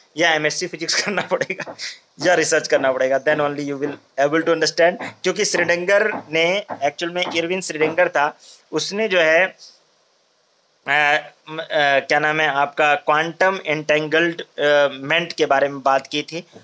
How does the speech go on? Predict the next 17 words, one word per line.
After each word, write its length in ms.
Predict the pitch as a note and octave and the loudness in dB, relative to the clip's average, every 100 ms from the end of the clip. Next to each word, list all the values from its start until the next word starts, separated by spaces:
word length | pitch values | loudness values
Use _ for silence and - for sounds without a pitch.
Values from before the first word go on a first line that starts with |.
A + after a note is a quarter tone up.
| _ | _
और 240 | C3+ D3 D3 | 2 4 2
उसने 520 | - D3+ - F#3 G3 | 0 -2 -2 -2 0
जो 140 | F#3+ | 0
है 300 | E3+ F3 F3+ | 2 2 2
basically 600 | E3+ D#3+ E3+ E3+ F3 F3 E3 - C3+ | 0 -2 0 2 2 0 -2 -4 0
बात 240 | D3+ D#3 | 0 0
की 140 | E3 | -4
थी, 180 | E3+ F#3 | -6 -6
उसने 360 | F3+ D#3+ F#3 F#3 | -6 -6 -2 -2
एक 140 | - | -2
cat 300 | - F3 F3+ - | 2 2 0 0
paradox 480 | D#3 D3+ D3+ D3+ - | 2 4 2 0 -4
दिया 200 | B2+ A2 | -2 0
था। 120 | A#2+ | 0
प-, 180 | - C#3+ | -4 -8
cat 360 | - D3+ D#3 | -2 0 0
paradox 540 | D3+ B2+ A#2 A2 - | 2 2 2 -2 -4